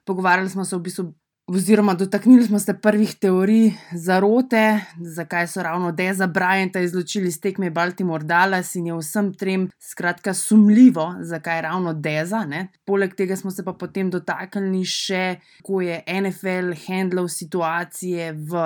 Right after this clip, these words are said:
Denverju prejšnji teden in v Baltimoru. Jaz sem bila sicer mnenja, da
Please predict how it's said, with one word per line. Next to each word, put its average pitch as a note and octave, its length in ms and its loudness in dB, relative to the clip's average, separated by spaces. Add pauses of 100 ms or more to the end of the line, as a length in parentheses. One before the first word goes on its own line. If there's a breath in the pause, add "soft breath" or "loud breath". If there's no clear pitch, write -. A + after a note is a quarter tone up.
Denverju F3+ 600 -2
prejšnji E3+ 380 -6
teden E3+ 300 -4
in D#3 160 -4
v C#3+ 80 -6
Baltimoru. G3 680 0 (100)
Jaz E3+ 220 -8
sem E3+ 100 -4
bila D#3+ 160 -4
sicer D#3+ 320 -8
mnenja, D#3+ 480 -4
da D3 220 -4